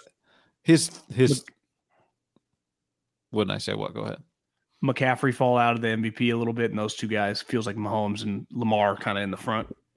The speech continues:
Speaker 2: again.
Speaker 1: Uh,
Speaker 2: Probably
Speaker 1: yeah.
Speaker 2: Lamar.
Speaker 1: Yeah.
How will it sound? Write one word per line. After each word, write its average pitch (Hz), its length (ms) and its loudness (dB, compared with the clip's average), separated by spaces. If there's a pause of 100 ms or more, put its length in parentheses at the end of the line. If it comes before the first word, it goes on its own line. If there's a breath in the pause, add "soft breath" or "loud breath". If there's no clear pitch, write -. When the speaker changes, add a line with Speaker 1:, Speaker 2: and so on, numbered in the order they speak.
(260)
Speaker 2:
again. 107 240 -4 (920)
Speaker 1:
Uh, 127 160 6
Speaker 2:
Probably 117 180 4
Speaker 1:
yeah. 101 140 4
Speaker 2:
Lamar. 107 300 4 (320)
Speaker 1:
Yeah. - 200 -10